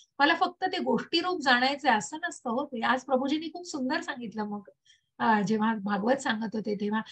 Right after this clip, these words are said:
की मग कृष्णाविषयी लीलाच जाणायचे, पण मग हे त्रिगुणांविषयी जाणलं नाही, तर त्या त्रिगुणांचे परिणाम, त्या त्रिगुणांची वैशिष्ट्य हीच जाणली नाहीत, तर त्याच्या,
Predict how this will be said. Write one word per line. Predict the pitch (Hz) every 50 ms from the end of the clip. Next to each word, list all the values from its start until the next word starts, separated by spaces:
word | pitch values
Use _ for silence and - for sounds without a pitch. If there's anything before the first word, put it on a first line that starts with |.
| - - - -
की | 370
मग | 370 415 403
कृष्णाविषयी | 403 403 262 - - 330 349 381 392 392 - 370 415 392 339
लीलाच | 320 294 285 311 359 403 392 -
जाणायचे, | 370 349 339 339 320 294 311
पण | 277 311 339 359 359 311
मग | 302 359 359 - -
हे | 370
त्रिगुणांविषयी | 370 - - 254 214 208 190 233 254 277 311 339 339 349 339 - - 381 370 311
जाणलं | 277 262 220 196 190 190 214 277 339 359
नाही, | 359 349 349 359 359
तर | 349 - - - _ _ - 349 359
त्या | 370 403
त्रिगुणांचे | 392 - - 254 208 208 262 320 339 349 349 - 392 381
परिणाम, | 381 - - 247 214 233 262 302 320 320 330 311 294
त्या | 285 320 320
त्रिगुणांची | - - 262 226 208 233 254 285 302 311 302 - 359
वैशिष्ट्य | 320 269 220 208 220 - - - 320 302 - - 370 370
हीच | 285 269 285 339 359 349 -
जाणली | 339 294 269 262 262 302 311
नाहीत, | 311 311 330 330 - _ - - - _ _ -
तर | 381
त्याच्या, | 381 - 330 277 247 247 254 - 381 381 381